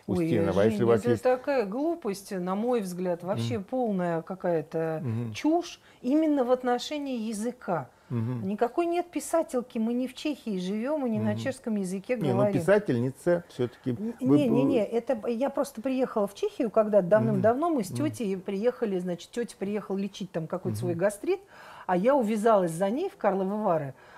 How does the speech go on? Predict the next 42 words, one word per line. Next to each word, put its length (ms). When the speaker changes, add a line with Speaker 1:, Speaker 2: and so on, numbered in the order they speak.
Speaker 1:
а, 200
потому 300
что, 180
ну, 160
прям 320
это 180
было 240
мне 240
очень 380
интересно, 560
и 140
Speaker 2:
Мгм. 80
Speaker 1:
я, 220
а, 100
там 220
чё-то 280
читала 540
много 420
про 280
этого 500
Карла, 600
про, 420
а, 100
про 180
эти 200
источники, 720
про 260
оленей 380
скок, 640
про 200
Speaker 2:
Мгм. 60
Speaker 1:
какой-то 360
там 240
домик 360
Петра, 560
там 200
где-то 240
тоже 240
есть. 220
И, 320
ам, 960
э, 180